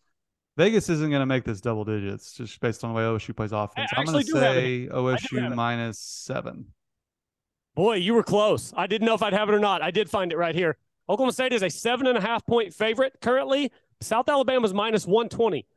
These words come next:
Speaker 2: catching the points. Oklahoma State's even money at minus seven and a half.
Speaker 1: Mm-hmm.
Speaker 2: Over under is forty-seven and a half. That's a much more appropriate over under. The over under of fifty-six and a half this past week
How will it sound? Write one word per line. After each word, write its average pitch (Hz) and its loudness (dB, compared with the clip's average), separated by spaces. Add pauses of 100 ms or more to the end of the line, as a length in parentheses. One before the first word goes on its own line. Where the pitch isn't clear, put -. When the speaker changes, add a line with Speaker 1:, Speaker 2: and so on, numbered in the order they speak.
(200)
Speaker 2:
catching 196 -2
the 180 -2
points. 175 2
Oklahoma 185 0
State's 208 -2
even 208 0
money 196 2
at 156 -4
minus 175 2
seven 175 2
and 165 4
a 151 0
half. 175 -2
Speaker 1:
Mm-hmm. 101 -12 (180)
Speaker 2:
Over 240 4
under 262 4 (180)
is 180 0
forty-seven 233 0
and 202 4
a 180 0
half. 208 0 (200)
That's 196 4
a 220 2
much 214 0
more 226 2
appropriate 208 4
over 185 4
under. 202 2 (180)
The 202 4
over 208 2
under 214 2
of 175 0
fifty-six 214 -4
and 185 4
a 165 2
half 170 0
this 160 -2
past 185 0
week 185 4